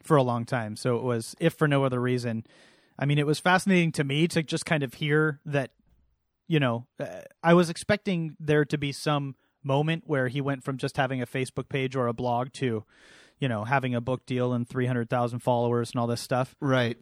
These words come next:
Speaker 1: And, um, there really wasn't any, I mean, it was really just, I just started putting stuff out there and it was interesting and funny and he had his niche and
Speaker 2: Yeah. It was just a slow build that kinda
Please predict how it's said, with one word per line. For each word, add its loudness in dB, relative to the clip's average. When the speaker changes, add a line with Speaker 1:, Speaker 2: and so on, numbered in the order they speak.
Speaker 1:
And, 0
um, -2
there 6
really 4
wasn't 2
any, -2
I -2
mean, 2
it 0
was 2
really 4
just, 0
I -2
just -2
started 0
putting -4
stuff -2
out -2
there 2
and -2
it -4
was -2
interesting -4
and 0
funny -2
and -4
he -2
had 0
his -6
niche -4
and -2
Speaker 2:
Yeah. 0
It 2
was 4
just -4
a -2
slow 2
build 4
that -6
kinda -6